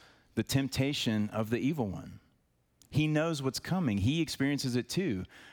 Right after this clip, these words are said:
The temptation is always for us to live like orphans. Because this is not where everything is put right, the evil one always wants to stand in the gap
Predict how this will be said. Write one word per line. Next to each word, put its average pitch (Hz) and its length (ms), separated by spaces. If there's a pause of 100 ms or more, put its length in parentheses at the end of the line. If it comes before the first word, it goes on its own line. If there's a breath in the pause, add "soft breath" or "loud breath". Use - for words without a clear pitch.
The 127 80
temptation 170 680
is 120 160 (120)
always 143 880 (800 soft breath)
for 139 180
us 147 200
to 135 100
live 127 240
like 117 240
orphans. 80 680 (300 soft breath)
Because 143 600
this 147 180
is 139 140
not 151 220
where 131 140
everything 139 460
is 120 140
put - 260
right, 131 340
the 123 180
evil 147 180
one 131 160
always 139 360
wants 143 200
to 120 100
stand 139 340
in 139 80
the 117 80
gap 117 520